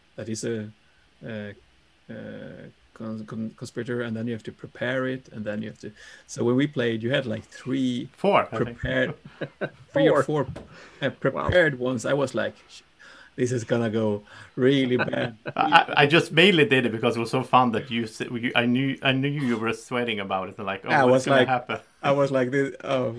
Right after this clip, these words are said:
Speaker 1: I can't even imagine what you're gonna do to me la-, later on."
Speaker 2: Yeah.
Speaker 1: So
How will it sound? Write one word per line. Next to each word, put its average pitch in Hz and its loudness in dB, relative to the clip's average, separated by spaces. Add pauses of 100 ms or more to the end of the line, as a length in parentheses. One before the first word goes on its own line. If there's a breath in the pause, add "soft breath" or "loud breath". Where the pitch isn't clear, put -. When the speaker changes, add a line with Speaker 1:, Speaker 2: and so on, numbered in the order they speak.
Speaker 1:
I 143 -2
can't 135 2
even 120 -2 (240)
imagine 139 0
what 127 0
you're 123 -4
gonna 117 0
do 131 0
to 143 0
me 123 0
la-, 131 -8
later 131 -2
on." 110 -8 (180 loud breath)
Speaker 2:
Yeah. 113 -8 (120)
Speaker 1:
So 127 4